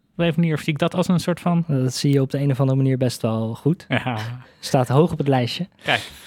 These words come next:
Speaker 2: Nee, eh, nieuwe producten, zeker. Want die categorie is nog veel groter dan alleen wat wij nu doen. We zijn aan de ene kant met een,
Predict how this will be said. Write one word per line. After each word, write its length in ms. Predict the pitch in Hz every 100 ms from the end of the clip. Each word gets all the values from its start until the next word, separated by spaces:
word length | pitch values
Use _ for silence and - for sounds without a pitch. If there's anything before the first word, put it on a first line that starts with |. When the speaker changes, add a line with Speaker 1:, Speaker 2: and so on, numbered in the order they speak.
| -
Speaker 2:
Nee, 320 | 135 127 127 131
eh, 340 | 139 127 127
nieuwe 220 | 143 175
producten, 520 | - 135 139 - 160
zeker. 520 | - 139 135 - 226 -
Want 240 | - 127 120
die 100 | 127
categorie 460 | 127 - 139 127 123
is 100 | 127
nog 140 | 123
veel 200 | - 127
groter 520 | 127 139 139 143 127
dan 160 | 120 117
alleen 240 | 117 117
wat 120 | 113
wij 140 | 120 117
nu 140 | 117
doen. 260 | 120 156 165
We 60 |
zijn 220 | 135 127 123 - - _ -
aan 120 | 135
de 60 |
ene 200 | 131 151
kant 280 | 147 135 123
met 160 | 127 -
een, 300 | 123 123